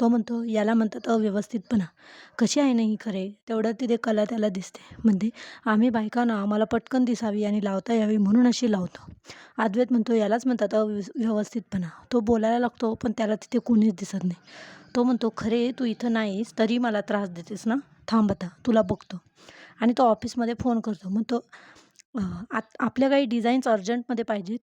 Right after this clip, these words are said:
तर डिझायनरला ऑफिसला बोलून घ्या आज." अद्वैत खाली जातो. नैनाने अद्वैतची कॉफी औषध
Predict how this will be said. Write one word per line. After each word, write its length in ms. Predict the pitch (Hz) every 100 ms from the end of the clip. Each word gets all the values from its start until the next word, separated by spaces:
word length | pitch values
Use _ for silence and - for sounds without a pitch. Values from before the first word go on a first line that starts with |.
| 269
तर 40 |
डिझायनरला 600 | 220 226 226 233 226 233
ऑफिसला 460 | 214 190 233 - 233
बोलून 340 | 220 214 202
घ्या 120 | 185
आज." 240 | 170 156 - _ _ _ _ _ _ _ -
अद्वैत 280 | 214 180 233
खाली 240 | - 226 214
जातो. 300 | 226 - 214 _ - - - -
नैनाने 400 | 233 226 233 262
अद्वैतची 440 | 233 196 214 - 240
कॉफी 340 | 226 - 233 -
औषध 260 | 226 214